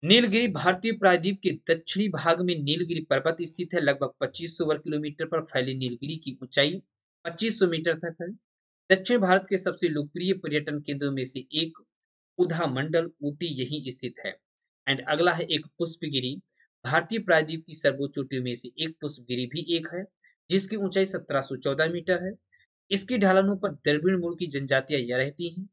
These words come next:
वनों को काटने और जलाने से पुष्पगिरी वन संपदा को भारी नुकसान हुआ है। सलहेर, एक महत्वपूर्ण जो है सलहेर, मालेगांव एवं नासिक के बीच स्थित सलहेर की पहाड़ियां समुद्र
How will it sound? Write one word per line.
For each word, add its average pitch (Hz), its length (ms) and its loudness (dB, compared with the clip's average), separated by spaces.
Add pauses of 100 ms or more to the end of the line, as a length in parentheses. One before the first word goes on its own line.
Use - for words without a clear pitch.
(300)
वनों 160 220 2
को 147 140 -2
काटने 139 400 0
और 143 140 -6
जलाने 131 400 0
से 120 280 -8 (300)
पुष्पगिरी 147 540 -2
वन 127 160 -2
संपदा 147 400 -2
को 143 180 -4
भारी 139 420 -4 (180)
नुकसान 214 480 -10
हुआ 101 180 -6
है। - 80 -20 (1300)
सलहेर, 190 680 6 (160)
एक 139 180 -4
महत्वपूर्ण 160 560 -2
जो 170 140 4
है 170 120 2
सलहेर, 156 580 0 (520)
मालेगांव 185 800 2
एवं 147 220 -2
नासिक 147 460 -2
के 143 140 -2
बीच 131 640 -8 (200)
स्थित 196 340 -2
सलहेर 151 560 0
की 143 220 -6
पहाड़ियां 135 460 -2
समुद्र 135 380 -4